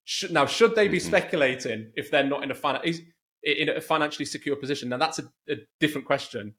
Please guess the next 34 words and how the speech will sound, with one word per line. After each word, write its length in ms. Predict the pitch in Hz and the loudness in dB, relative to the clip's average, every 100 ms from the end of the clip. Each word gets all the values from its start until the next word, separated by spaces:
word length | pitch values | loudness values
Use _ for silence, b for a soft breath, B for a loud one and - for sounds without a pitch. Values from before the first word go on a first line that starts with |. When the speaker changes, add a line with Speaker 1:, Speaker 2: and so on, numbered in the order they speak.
| _ - | _ -8
Speaker 1:
to, 180 | 117 - | -8 -4
to 140 | 131 | -2
answer. 420 | 165 175 117 110 _ _ _ - | -2 -2 -10 -12 _ _ _ 0
Um, 200 | 135 131 | 0 2
but 140 | 147 151 | -2 -2
people 400 | 196 196 151 120 | -2 0 -2 2
will, 380 | 139 104 101 _ _ _ _ - | 2 2 -4 _ _ _ _ -2
um, 220 | 123 120 | 0 0
especially 380 | - - 170 165 | -2 -2 0 0
back 300 | - 139 - | 0 -2 0
then. 180 | 143 135 | 0 0
It 100 | 117 | -4
was 120 | 123 | -6
the 80 | 127 | -4
lottery 360 | 135 151 147 123 | -2 -2 -4 -6
effect 360 | - 120 - | -4 -4 -6
of, 140 | 117 - - | -12 -14 -8
you 100 | 123 | -6
know, 120 | 117 | -2
minting 340 | 139 147 135 | -2 -2 -4
an 60 | 123 | -4
N 80 | 120 | -4
F 100 | - | -6
T 220 | 135 127 | -8 -4
that 240 | 113 - | -4 -4
went 120 | 120 | -8
up 140 | 120 - | -10 -10
a 40 | |
hundred 280 | 120 131 120 | -10 -6 -2
X 300 | 131 - - | -2 -4 -12
was, 220 | 117 - - | -14 -14 -14
was 160 | 120 | -10
massive. 420 | 127 156 - 92 - _ _ _ _ - | -4 -4 -4 -10 -16 _ _ _ _ 0
Um, 240 | 131 123 | 2 2